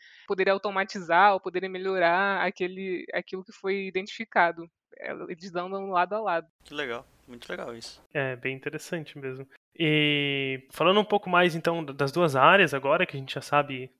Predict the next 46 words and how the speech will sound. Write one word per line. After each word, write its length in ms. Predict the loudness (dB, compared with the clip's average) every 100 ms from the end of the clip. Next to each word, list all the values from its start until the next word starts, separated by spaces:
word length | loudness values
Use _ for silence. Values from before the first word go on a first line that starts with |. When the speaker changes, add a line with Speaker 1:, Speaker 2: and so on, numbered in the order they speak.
| _
Speaker 3:
mais 280 | -2 0 0
a, 140 | -2 -2
as 220 | -2 -2
diferenças 800 | -2 -2 0 -2 -2 -2 -4 -2
aí, 380 | -4 -6 -4 -4
a 60 |
gente 180 | -4 0
sabe 220 | 0 0
que 80 | -6
a 20 |
S 140 | -8 -10
R 160 | -6
E 80 | -4
tá, 280 | -2 -2 -4
tá 280 | -8 -10 -14 _ _ _ -8
dentro 260 | -8 -8
do 80 | -8
guarda-chuva 580 | -2 0 0 -2 -4 -4
aí 40 |
do 100 | -4
DevOps. 540 | -4 -4 -2 -4 -6 -14 _ -8
Então, 300 | -4 -2 -2
o 40 |
que 180 | 0 2
vocês 340 | 4 2 0
fazem 640 | 4 6 6 2 -4 -6 -6
atualmente 720 | -6 0 0 2 2 2 0
aí 140 | -2
na, 240 | -2 -6 -2
nas 220 | -2 0
equipes 360 | -6 -8 -10 -8
de 60 |
vocês, 460 | -6 -6 -2 -4 -2
né? 200 | -4 -4
O 100 | -2
João 300 | 0 2 2
acaba, 600 | 2 0 0 -2 -2 -6 _ _ -6
que 80 |
é, 120 | -6 -4
como 180 | -2
ele 160 | -2 -4
falou 260 | -6 -8 -8
que 120 | -8
ele 240 | -8 -8
já 160 | -6 -6
é, 180 | -6